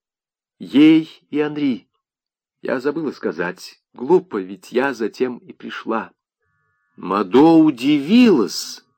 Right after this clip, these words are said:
что сказала это. «Пожалуйста, передайте госпоже Лежан, что ей кланяется Влахов,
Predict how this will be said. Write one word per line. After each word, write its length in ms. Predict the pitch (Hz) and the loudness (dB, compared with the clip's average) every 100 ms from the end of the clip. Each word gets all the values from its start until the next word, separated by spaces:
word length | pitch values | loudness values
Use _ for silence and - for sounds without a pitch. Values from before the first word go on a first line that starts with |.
| _ _ _ _ | _ _ _ _
что 320 | - - 139 | -6 0 0
сказала 1040 | - 139 147 117 165 214 180 123 92 90 _ - | 0 0 2 2 2 4 4 2 0 -6 _ -4
это. 760 | 143 160 120 _ - 80 69 _ _ _ _ _ _ _ _ _ _ _ _ _ _ | 0 0 -2 _ -8 -8 -10 _ _ _ _ _ _ _ _ _ _ _ _ _ _
«Пожалуйста, 760 | - 95 95 135 156 139 - 131 | -6 0 2 4 4 4 0 -2
передайте 760 | 120 120 127 107 165 160 - 143 | 0 0 0 2 2 2 0 -2
госпоже 580 | 135 - 139 117 147 | -4 -4 -2 2 4
Лежан, 580 | 147 135 117 143 185 143 | 4 4 4 4 4 2
что 240 | - - 110 | -2 -2 2
ей 280 | 139 170 | 4 4
кланяется 840 | - 151 170 160 156 143 - 120 104 | 4 0 0 0 -4 -6 -6 -4 -4
Влахов, 880 | 82 87 196 202 - 117 - _ | -4 0 2 2 -2 -10 -10 _